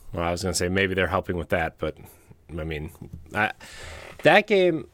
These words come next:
side tangent, that game has me so interested because, like, Wolfenstein is not, it's, it's not, uh, Uncharted or Tomb Raider. It's just, it's more,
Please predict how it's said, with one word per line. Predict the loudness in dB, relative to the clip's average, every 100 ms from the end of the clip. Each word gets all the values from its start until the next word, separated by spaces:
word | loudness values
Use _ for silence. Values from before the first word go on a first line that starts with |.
| -16
side | -2 2 4
tangent, | 4 2 2
that | 2 4
game | 4 4
has | 2 2
me | 0
so | 0 4 4 4
interested | 2 0 2 2
because, | 2 2 2 2
like, | 2 2
Wolfenstein | 2 0 2 0 2 2 2
is | -2 -2
not, | -2 0 2 2 0 -6 _ _ _ _ _ _ _ _ _
it's, | 0 0 -2 0
it's | -2 0
not, | 2 4 2 0 _ _ _ _ _ _ _ _ -6
uh, | -4 -4 -6
Uncharted | -4 -2 0 2 4 2
or | 2 -2
Tomb | 0 0 2
Raider. | -2 -4
It's | -6 -6
just, | -4 -2 0 -2
it's | -4 -8 -12 -8
more, | 0 4 4 2